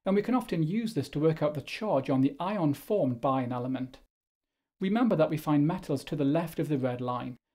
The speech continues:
and non-metals to the right. Group one metals form ions with a charge of one plus, and group two metals form ions with a charge of two plus.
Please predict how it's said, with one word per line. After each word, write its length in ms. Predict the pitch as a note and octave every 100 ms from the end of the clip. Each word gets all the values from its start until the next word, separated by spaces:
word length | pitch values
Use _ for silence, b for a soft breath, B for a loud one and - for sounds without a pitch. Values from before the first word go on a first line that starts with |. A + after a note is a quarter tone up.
| _
and 240 | - D3+ D#3+
non-metals 520 | A#3 B3 C3+ B2+ B2+
to 120 | -
the 80 | B2
right. 380 | A#2 B2 C3 - - _ _ _ _ _ _ _ _ _ _
Group 240 | E3+ A#3 A3
one 260 | F3 A3
metals 380 | G3+ C3+ - B2
form 240 | - D3 C#3+
ions 360 | D#3 D#3+ E3
with 100 | E3+
a 40 | E3+
charge 340 | - C#3 C3+
of 100 | B2+
one 240 | B2 A#2
plus, 460 | A2+ C#3 B2+ - - _ _ _ -
and 200 | E3+ E3
group 220 | A3 A3+
two 220 | - B3+
metals 380 | G#3 B2+ C3+ B2
form 220 | D3+ C#3
ions 280 | D3+ D3 D#3
with 100 | D#3
a 40 |
charge 340 | D#3+ - C3 B2+
of 120 | B2
two 200 | - B2
plus. 420 | - C3+ - -